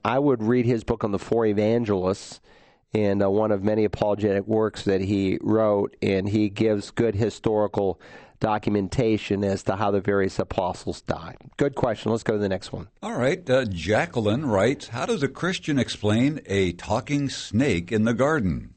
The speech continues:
Speaker 2: The snake is never identified as Satan. We know from the scriptures that a donkey was given the ability to speak from the Lord.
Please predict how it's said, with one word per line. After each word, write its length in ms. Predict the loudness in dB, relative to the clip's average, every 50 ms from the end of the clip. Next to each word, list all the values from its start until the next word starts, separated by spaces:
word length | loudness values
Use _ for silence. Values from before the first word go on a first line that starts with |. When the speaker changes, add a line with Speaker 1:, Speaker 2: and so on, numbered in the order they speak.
| _ _
Speaker 2:
The 100 | -20 -20
snake 380 | -20 -12 -6 -2 -2 0 0 -2
is 140 | -2 -2
never 260 | 0 0 0 0 0 0
identified 540 | -2 -2 -2 -4 -2 0 2 2 2 0
as 80 | 0 -4
Satan. 520 | -6 -6 -6 -6 -4 -2 -2 -2 0 -2
We 220 | -4 -4 -2 -2 -2
know 260 | -2 -2 0 0 -2
from 300 | -2 -2 -2 0 0 0
the 140 | -2 -4 -6
scriptures 520 | -10 -6 -4 -2 -2 -2 -2 -2 -2 0 2
that 120 | 0 0
a 60 | 0
donkey 400 | 0 0 2 2 2 2 2 2
was 140 | 0 0 0
given 200 | 0 0 2 2
the 80 | 2 2
ability 400 | 2 2 2 2 2 0 -2 -6
to 220 | -6 -6 -6 -6
speak 320 | -6 -6 -4 -4 -4 -4
from 160 | -4 -4 -4 -2
the 100 | -2 -4
Lord. 340 | -4 -2 0 0 0 0